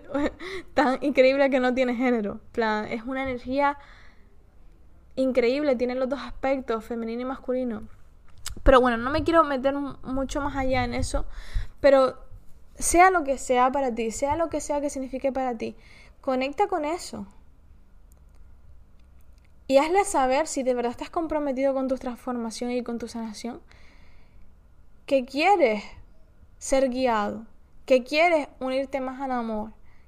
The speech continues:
que quieres ser tu versión más real y más auténtica, que quieres dejar ir todas las distorsiones, todas las cosas que te frenan, todo el sufrimiento, que estás preparado o preparada para sanar.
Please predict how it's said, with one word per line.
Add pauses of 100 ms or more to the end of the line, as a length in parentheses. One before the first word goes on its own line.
(120)
que
quieres (640)
ser (560)
tu
versión
más
real
y
más
auténtica,
que
quieres
dejar
ir (320)
todas
las
distorsiones, (500)
todas
las
cosas
que
te
frenan,
todo
el
sufrimiento, (440)
que
estás
preparado
o
preparada
para
sanar.